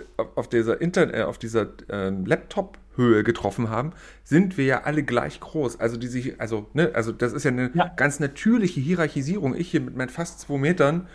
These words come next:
Speaker 1: wirke natürlich in einem, in einem Realsetting noch mal ganz anders in einem Raum als,
Speaker 2: Ja.
Speaker 1: äh, als jetzt hier gleiche Kachelgröße wie alle anderen
Speaker 2: Ja.
Speaker 1: auch. Und ich glaub, das ist noch mal so ein Ding,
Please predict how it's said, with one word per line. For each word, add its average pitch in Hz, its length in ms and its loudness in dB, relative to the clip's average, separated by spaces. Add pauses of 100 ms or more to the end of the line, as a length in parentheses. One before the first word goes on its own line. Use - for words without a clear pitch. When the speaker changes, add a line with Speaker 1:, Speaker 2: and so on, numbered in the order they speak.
(880)
Speaker 1:
wirke 143 520 4
natürlich 135 760 -2 (120)
in 127 160 4
einem, 120 140 2
in 127 120 0
einem 123 120 4
Realsetting 123 800 0
noch 123 140 -4
mal 120 140 2
ganz 127 280 -2
anders 160 420 0
in - 140 -6
einem 117 120 2
Raum 123 520 0
als, 135 400 2
Speaker 2:
Ja. 139 160 2 (440)
Speaker 1:
äh, 127 340 8 (200)
als 120 200 0
jetzt 139 160 -4
hier 147 220 -2
gleiche 123 580 4 (200)
Kachelgröße 160 920 0
wie 156 220 0
alle 127 320 0
anderen 170 440 -4
Speaker 2:
Ja. 147 140 -4
Speaker 1:
auch. 170 280 -2
Und 127 200 -4
ich 127 80 -6
glaub, 135 220 0 (400)
das - 180 -2
ist 135 120 -4
noch 151 100 0
mal 156 140 2
so 151 100 -2
ein 160 100 0
Ding, 170 340 -2